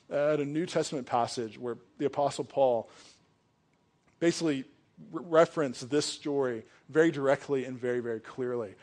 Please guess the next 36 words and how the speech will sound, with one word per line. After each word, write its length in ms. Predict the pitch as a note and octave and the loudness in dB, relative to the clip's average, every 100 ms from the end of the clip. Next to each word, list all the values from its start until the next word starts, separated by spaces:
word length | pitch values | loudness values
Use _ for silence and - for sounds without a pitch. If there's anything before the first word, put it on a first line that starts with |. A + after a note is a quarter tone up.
| - - | -20 -2
Uh, 240 | D3 C#3+ C#3 - - | 4 6 4 -6 2
Paul 220 | E3+ F3 | 8 10
was 120 | F3 | 8
a 40 | C#3 | 8
guy, 320 | D3 C#3+ C#3 C3 | 8 8 6 -2
for 140 | - | -4
those 200 | C#3 B2+ | -4 -2
of 60 | C3 | -4
you 60 | |
who 60 | B2+ | -2
don't 160 | B2 | -2
know 220 | B2+ C3 C3 | -2 -2 -2
him 160 | C3+ | -4
very 160 | B2 A2+ | -6 -6
clear, 260 | C3+ B2 C#3+ | -6 -8 -6
he's 200 | D3 D3+ | -4 0
a, 20 | |
he's 200 | E3 E3 | 0 4
a 20 | |
guy 140 | D#3 D3 | 6 6
we 80 | C#3+ | 4
can 100 | C3 | 0
relate 300 | B2 C3 C3 | 2 2 2
to. 100 | A2+ | -6
I 40 | |
mean, 100 | G#2+ | -8
he 60 | A#2 | -8
was 100 | A#2+ | -2
a 40 | |
guy 160 | B2+ B2+ | 0 0
who 100 | A#2+ | 0
had 40 | |
a 80 | A#2 | -4
very 200 | C3 C3 | -2 -2
impressive 400 | B2 B2 A#2 A2+ | -4 -8 -6 -2
resume, 500 | C3+ B2 C3+ B2+ | -2 -2 -4 -4